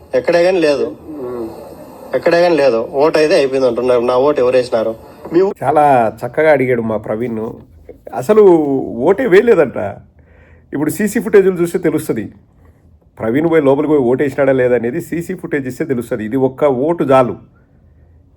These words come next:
Speaker 3: అసలు ఈ ఎన్నికను క్యాన్సిల్ చేయడానికి. బహిరంగంగా చెప్తున్నాడు, ఓటర్ కార్డుతో సహా, ఓటర్ ఐడీ కార్డు అన్నీ తీసుకెళ్ళి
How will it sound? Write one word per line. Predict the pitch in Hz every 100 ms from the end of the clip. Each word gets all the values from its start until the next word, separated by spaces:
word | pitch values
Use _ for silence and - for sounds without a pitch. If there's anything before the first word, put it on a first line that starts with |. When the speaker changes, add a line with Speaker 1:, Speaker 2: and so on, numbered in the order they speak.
| - - _ _ _ _ -
Speaker 3:
అసలు | 156 139
ఈ | 135
ఎన్నికను | 123 156 147
క్యాన్సిల్ | - 135 139 143
చేయడానికి. | 131 107 - - _ _ _ _ _ _ _ _ _
బహిరంగంగా | - 120 123 180 185 185 196
చెప్తున్నాడు, | 202 165 - 170 104 - - - -
ఓటర్ | 120 151 160
కార్డుతో | 160 151 143 151
సహా, | 135 151
ఓటర్ | 151 131 143
ఐడీ | 135 139
కార్డు | 147 147 131
అన్నీ | 127
తీసుకెళ్ళి | 147 135 139 143 180